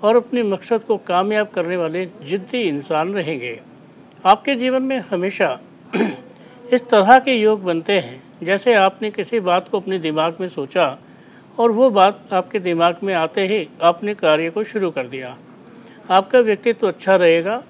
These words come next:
कपड़े पहनने का शौक़ रहेगा और नाम कमाने का शौक़ रहेगा। आपकी राशि में ज़्यादातर इस तरह की बातें हैं, जैसे बहुत सारी चीज़ें आपको गॉड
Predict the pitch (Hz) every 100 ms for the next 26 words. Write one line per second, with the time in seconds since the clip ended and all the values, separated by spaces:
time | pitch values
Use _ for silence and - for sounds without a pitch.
0 | - 190 247 240 190 165 202 190 226 -
1 | - 208 208 185 139 156 139 131 139 -
2 | - - - 185 185 156 - - 170 165
3 | 196 220 208 175 160 156 156 156 - 143
4 | 135 135 156 135 - - - - - -
5 | 170 165 165 143 139 190 180 180 202 -
6 | - - - 160 185 208 214 170 - 208
7 | - 214 254 254 170 151 147 165 151 254
8 | - - - - - - - - - -
9 | 160 175 190 131 - - - - - -
10 | - - - - 165 165 220 240 - 208
11 | 233 220 190 214 214 - 170 180 - 214
12 | 170 147 190